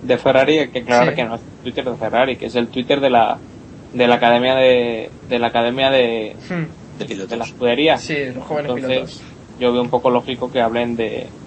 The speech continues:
Speaker 1: que hablen de, de Sergio, pero bueno, es cierto que también se olvidan un poco de, de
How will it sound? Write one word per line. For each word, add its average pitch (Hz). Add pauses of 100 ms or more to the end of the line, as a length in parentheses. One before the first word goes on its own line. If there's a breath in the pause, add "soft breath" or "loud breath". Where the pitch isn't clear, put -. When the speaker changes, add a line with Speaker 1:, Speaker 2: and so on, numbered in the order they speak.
(420)
Speaker 1:
que 120
hablen 117
de, 110 (360)
de 117
Sergio, 127
pero 123
bueno, 107 (380)
es -
cierto 117
que 117
también 113 (120)
se -
olvidan 110
un 110
poco 110
de, 113
de 113